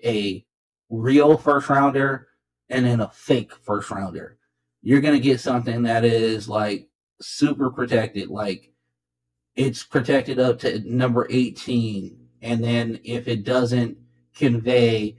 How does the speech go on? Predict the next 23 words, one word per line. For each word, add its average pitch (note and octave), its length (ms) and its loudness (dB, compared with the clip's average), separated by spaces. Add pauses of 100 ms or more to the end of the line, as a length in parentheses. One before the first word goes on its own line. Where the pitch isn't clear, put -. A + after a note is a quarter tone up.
(500)
it'll A#2+ 260 0
turn B2 380 2
into A2+ 320 -2
a G2+ 80 -4
second, A2+ 640 -2 (520)
and A#2 200 -2
then A2+ 420 -2
it'll A2 260 -6
turn G#2+ 240 -4
into G2 280 -8
nothing. F#2+ 300 -10 (1000)
So C#3+ 220 4
that's D3 340 2
what C#3+ 360 2
I - 220 4
think D3 340 2
is C#3 240 0
going D3 280 0
to C#3 140 4
happen C#3 400 2
for B2+ 100 -2
Dorian C3+ 440 0
Finney-Smith. B2+ 760 0